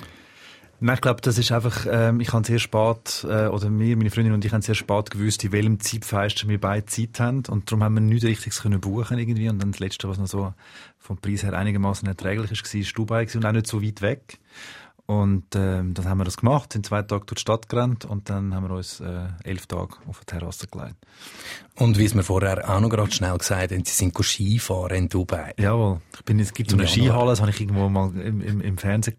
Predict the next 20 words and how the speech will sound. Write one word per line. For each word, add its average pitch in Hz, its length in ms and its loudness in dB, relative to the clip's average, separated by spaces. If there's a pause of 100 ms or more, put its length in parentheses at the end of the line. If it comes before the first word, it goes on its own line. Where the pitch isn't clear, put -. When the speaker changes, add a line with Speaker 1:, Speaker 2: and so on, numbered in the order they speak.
(140)
Speaker 1:
gesehen 117 320 0
oder 101 240 2
in 95 140 0
der 95 100 -2
Zeitung 110 240 -4
gelesen 107 220 2
und 92 80 -4
das - 40 -6
habe 110 120 2
ich 104 60 -6
einfach 98 300 -2
ausprobieren. 90 500 -6 (300)
Ich - 60 -4
muss 117 120 2
immer 120 140 2
Sachen 107 300 2
ausprobieren, 98 440 0
die 92 320 -6
ungewöhnlich 90 440 -4
sind. 82 220 -6